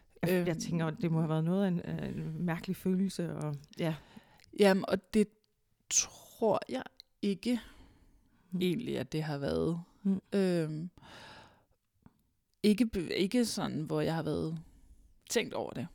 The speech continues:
Speaker 1: Nej.
Speaker 2: i hvert fald. Også fordi nogle af de der fester, jamen, hvor I var mange, jamen, så har det jo været store,
Speaker 1: Ja, ja.
Speaker 2: øh, store
Speaker 1: Ja.
Speaker 2: fester, så der, der har jeg måske ikke haft den der samme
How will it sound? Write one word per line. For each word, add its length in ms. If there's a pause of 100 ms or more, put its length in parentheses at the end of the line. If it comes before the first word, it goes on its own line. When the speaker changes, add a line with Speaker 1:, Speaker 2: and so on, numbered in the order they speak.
(100)
Speaker 1:
Nej. 160
Speaker 2:
i 40
hvert 220
fald. 200
Også 280
fordi 220
nogle 240
af 80
de 100
der 180
fester, 360
jamen, 220
hvor 220
I 140
var 80
mange, 440
jamen, 280
så 180 (280)
har 160
det 100
jo 40
været 200
store, 360 (460)
Speaker 1:
Ja, 120
ja. 240
Speaker 2:
øh, 60
store 260
Speaker 1:
Ja. 60
Speaker 2:
fester, 220
så 140
der, 200
der 100
har 120
jeg 120
måske 260
ikke 300
haft 500
den 180
der 200 (760)
samme 480